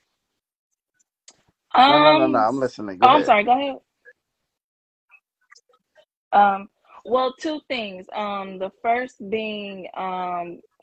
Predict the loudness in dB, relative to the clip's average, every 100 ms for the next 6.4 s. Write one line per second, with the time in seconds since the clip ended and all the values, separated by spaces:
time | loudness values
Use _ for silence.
0 | -8 -2 0 0 -2 -6 -6 -4 -8 -8
1 | -8 -6 -8 -10 -10 -10 -10 0 2 4
2 | 2 -6 -6 -8 -8 -12 -20 _ _ -20
3 | -10 -8 -6 -4 -4 -4 -4 -6 -6 -4
4 | -4 -6 -8 -6 -8 -8 -10 -6 -6 -6
5 | -2 -2 -2 -8 -8 -8 -6 -6 -6 -8
6 | -6 -6 -8